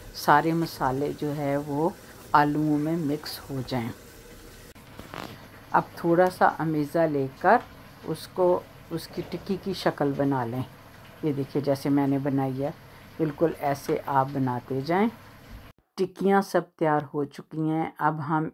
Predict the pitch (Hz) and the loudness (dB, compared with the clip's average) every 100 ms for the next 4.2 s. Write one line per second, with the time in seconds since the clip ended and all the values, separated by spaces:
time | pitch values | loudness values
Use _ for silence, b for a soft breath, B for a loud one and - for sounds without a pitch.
0 | 147 143 - 170 170 160 147 - 170 160 | -6 -8 -4 -4 -4 -4 -4 0 0 2
1 | 147 135 139 139 135 123 - 123 110 110 | 2 2 0 0 0 -2 -4 -6 -6 -10
2 | _ b b b b b - 151 160 175 | _ b b b b b -6 -2 2 4
3 | 190 202 - 180 139 139 - 180 - 156 | 4 0 0 4 4 4 0 -6 0 0
4 | 147 | 0